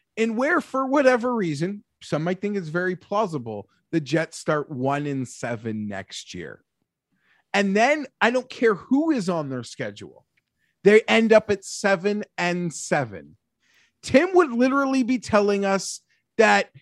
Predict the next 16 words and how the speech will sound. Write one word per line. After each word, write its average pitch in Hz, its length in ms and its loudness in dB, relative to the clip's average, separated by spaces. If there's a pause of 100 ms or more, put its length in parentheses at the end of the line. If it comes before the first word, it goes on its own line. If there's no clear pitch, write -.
(140)
if 233 220 4
they 180 140 4
get 240 320 8
in 339 60 -4
the 302 60 6
playoffs, 196 540 4
they're 185 120 -2
going 247 440 10
to 202 100 2
win 151 200 0
the 131 80 -4
Super 123 340 -4
Bowl. 120 380 -2 (200)
And 175 220 2
next 285 460 4
year, 320 380 6